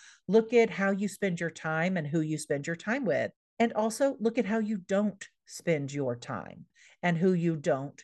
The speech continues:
spend your time with. Look at what you value, what you say you value, and what your life and choices reflect that you value. Again, sometimes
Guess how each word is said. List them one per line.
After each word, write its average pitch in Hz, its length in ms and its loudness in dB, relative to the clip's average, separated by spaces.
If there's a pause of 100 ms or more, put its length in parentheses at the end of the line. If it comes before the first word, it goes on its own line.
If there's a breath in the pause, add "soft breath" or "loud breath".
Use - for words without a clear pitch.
(120)
spend 147 340 -4
your 160 80 -2
time 240 380 0
with. 90 300 -2 (600)
Look 226 340 4
at 254 140 -2
what 202 320 -6
you 202 80 -4
value, 180 680 -2
what 156 220 -2
you 196 80 -6
say 226 420 0
you 285 200 0
value, 254 480 2
and 190 100 -2
what 185 220 -4
your 165 160 -6
life 180 260 0 (340)
and 180 200 0
choices 160 680 -2
reflect 170 560 -2 (360 soft breath)
that 156 260 2
you 147 160 -6
value. 185 560 0
Again, 160 500 -2 (320)
sometimes 196 800 -4